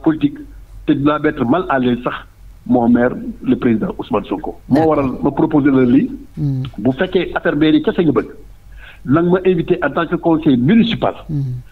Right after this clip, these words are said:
Speaker 1: Amul lu benn question boo xam ne dinañ la ko interdire. Lépp loo xam ne moo la soxal, poser question nu mu la neexee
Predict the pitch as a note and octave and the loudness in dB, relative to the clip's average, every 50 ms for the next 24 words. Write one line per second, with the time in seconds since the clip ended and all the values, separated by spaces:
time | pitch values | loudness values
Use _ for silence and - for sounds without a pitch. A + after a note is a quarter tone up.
0 | - - - - - - D#3+ D#3+ E3+ F3 F3 F3 E3+ E3 D#3+ E3 E3 D3+ - A2+ | -20 -20 -20 -18 -8 -4 -2 0 0 2 4 4 4 2 2 2 0 0 0 0
1 | A2+ F3 G3+ F#3 G#3 G3 - F#3 E3+ - F3+ E3 D3 D3 C#3+ - - C3+ B2 B2 | -2 -2 -2 -2 -4 -2 -2 -2 -2 0 0 0 0 0 -2 -2 -4 -4 -2 -2
2 | B2+ - - - - - - - - - - - - A2+ B2+ D#3+ D#3+ D#3 D#3+ D#3 | -2 -2 -2 -8 -12 -14 -14 -18 -20 -20 -20 -14 -6 0 2 4 4 6 6 4
3 | C#3+ - D#3 D#3 - E3 D#3 D#3 - D3+ B2 A2 G#2 G2+ - - - - - - | 4 2 0 0 2 4 2 4 2 2 -2 -2 -4 -4 -4 -6 -14 -14 -6 -2
4 | A2+ A2+ B2+ D#3 G#3+ A3 - - - - - - - D3+ D#3 E3+ F3 F3+ E3+ - | 0 2 2 2 2 0 -2 -6 -10 -10 -12 -10 -4 -2 0 2 2 0 -2 -2
5 | - F3+ D#3 D3 C#3+ C3 G#2+ - - - - - - - - - - - - - | -4 -4 -2 -2 -2 -2 -4 -6 -12 -20 -20 -20 -20 -20 -20 -20 -20 -20 -16 -6
6 | - A#2 C#3+ F3 F3 E3 - - - - A#2 A2+ - - - - - - - - | 0 0 2 2 2 0 -2 -2 -4 -2 -2 -4 -4 -6 -12 -18 -20 -20 -20 -20
7 | - - - - - F3 G3 F#3+ G3 F3+ - F#3 F3 - D3+ C3+ C3 D3 F3+ G3+ | -20 -20 -10 -2 0 2 2 2 2 0 0 0 0 0 0 2 2 2 2 2
8 | G#3 G3+ G3 F3 E3 D3 - - C3 D3+ F#3+ | 2 2 2 0 -2 -2 -2 -4 -6 -6 -6